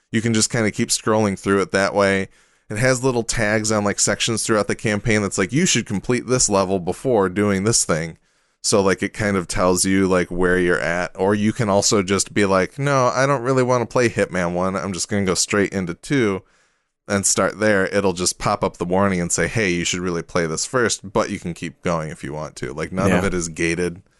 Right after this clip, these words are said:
Speaker 1: Um, it's just, it's really, really nice. And they did, they made a really slick package, and, um, and it looks, it lo-, it all looks quite good as well. Even, like, the first, um,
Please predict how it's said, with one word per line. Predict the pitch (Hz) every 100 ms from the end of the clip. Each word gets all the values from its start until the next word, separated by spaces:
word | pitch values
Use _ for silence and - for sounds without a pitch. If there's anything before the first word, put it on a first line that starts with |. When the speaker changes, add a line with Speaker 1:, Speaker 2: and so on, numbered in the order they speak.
| _ _ -
Speaker 1:
Um, | 90 85 85 80
it's | 110 107
just, | - 110 - - - _
it's | 113 -
really, | 104 113 101
really | 95 95 90
nice. | 85 80 80 - -
And | - 87
they | 87
did, | 82 92 87
they | 80
made | 90 95
a | 87
really | 90 87
slick | - 90 -
package, | - 87 - 85 78 - _ _ _ _ _
and, | - 87 80 80
um, | 82 82 80 - _ -
and | 90
it | 73
looks, | 85 - - -
it | - 117
lo-, | 113 107
it | 101
all | 101 104
looks | 95 -
quite | - 92 73
good | 92 87
as | 82
well. | 87 82 82 98
Even, | 92
like, | 92 90
the | 82
first, | - 98 - - _ _ _ _ _ -
um, | 90 87 82 78